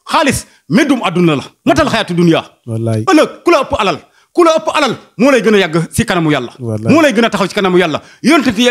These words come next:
Speaker 1: yonent yàlla Suleymaan alayhi salaam.
Speaker 2: Mhm.
Speaker 1: Mooy gën a, mooy mujjee dugg àjjana. Ndax
Speaker 2: Allah.
Speaker 1: alal ju bëri.
Speaker 2: Allah.
Speaker 1: Lam amoon, nit dootu ko am.
Speaker 2: Mhm.
Speaker 1: Ah, su ma la, su la yàlla ne, "Su ma la tus adoona yow ma isi ani naim." Dërëm boo am, di nga ma wax noo ko amee, ak bi nga ko amee noo ko def.
Speaker 2: Mhm.
Speaker 1: Ëllëg milliardaires yi ni ñuy def kon.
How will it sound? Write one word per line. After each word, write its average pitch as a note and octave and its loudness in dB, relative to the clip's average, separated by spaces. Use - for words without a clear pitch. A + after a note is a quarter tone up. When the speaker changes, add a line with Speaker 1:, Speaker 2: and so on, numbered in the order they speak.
Speaker 1:
yonent C#4 2
yàlla A#3 2
Suleymaan F#3+ 0
alayhi G#3 0
salaam. G3+ 0
Speaker 2:
Mhm. C3+ -4
Speaker 1:
Mooy B3 4
gën G3+ 0
a, C#4+ 0
mooy G#3 2
mujjee C#4 4
dugg F#3 -4
àjjana. C#3+ -4
Ndax C#3+ -4
Speaker 2:
Allah. G3+ -6
Speaker 1:
alal F#3 -2
ju F3 2
bëri. D#3+ 0
Speaker 2:
Allah. A#2+ -4
Speaker 1:
Lam G#3+ -2
amoon, F#3+ 0
nit C#4+ 0
dootu C#3+ -2
ko C#3+ -2
am. B2+ -2
Speaker 2:
Mhm. B2+ -8
Speaker 1:
Ah, - -6
su - -10
ma A#3+ 0
la, G3+ 0
su A#3 -4
la B3+ 2
yàlla G3+ 0
ne, F3 0
"Su C#4 0
ma B3+ 4
la G#3 2
tus F3 -6
adoona A3+ 2
yow G3+ 2
ma A3 4
isi D#3 2
ani D#3 2
naim." B2 0
Dërëm G3 0
boo B3+ 2
am, A#3+ 0
di G#3+ 0
nga A#3+ 4
ma A3 4
wax C#3 -6
noo D#3 2
ko A#3 -2
amee, F#3+ -4
ak A3 -6
bi D#4 2
nga D4 2
ko C4+ 2
amee G3+ 2
noo C4 2
ko - -6
def. - -8
Speaker 2:
Mhm. C3+ -16
Speaker 1:
Ëllëg G3 0
milliardaires F#3+ 0
yi E3 0
ni G#3 4
ñuy G3 4
def F3+ -2
kon. C#4+ -10